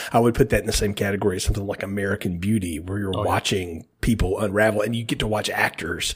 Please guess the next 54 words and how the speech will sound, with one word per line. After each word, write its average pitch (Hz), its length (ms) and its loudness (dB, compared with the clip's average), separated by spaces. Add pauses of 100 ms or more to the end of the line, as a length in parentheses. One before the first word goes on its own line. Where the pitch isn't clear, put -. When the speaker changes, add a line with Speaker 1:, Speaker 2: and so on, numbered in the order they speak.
(300)
Speaker 1:
Kevin 104 280 2
Spacey, 104 800 2 (200)
Chris - 280 0
Cooper, 104 560 4
Annette 98 340 -2
Bening, 101 300 -2
just 113 240 -2
really, 131 680 4
and, 123 140 4
and 165 160 6
Wes 175 140 6
Bentley 107 340 2
too, 107 360 2 (220)
just - 300 -2 (160)
really 151 180 4
chew 147 300 4
each 117 160 2
other 101 180 2
apart, 98 480 -4 (240)
uh, 104 220 2
through 120 200 6
a 110 40 4
lot 107 200 4
of 104 60 0
dialogue 95 640 2
and, - 240 -8
and 104 220 -4
all 107 140 4
that. 104 180 0
So 127 240 6
I, - 140 -2 (180)
I 180 140 2
love 190 200 4
this 160 180 2
kind 160 200 2
of 131 80 -2
stuff 139 240 2
too. 156 440 4
Um, 123 300 -2
you 135 160 0
know, 120 80 4
I 127 60 4
think 131 160 2
it's 110 100 -8
fitting 139 300 4
that 127 160 2
the 113 80 -2
last 117 320 0
Kubrick 127 300 2
movie 143 260 2
was 135 160 2
kind 147 240 2
of 147 80 2
this, 165 360 0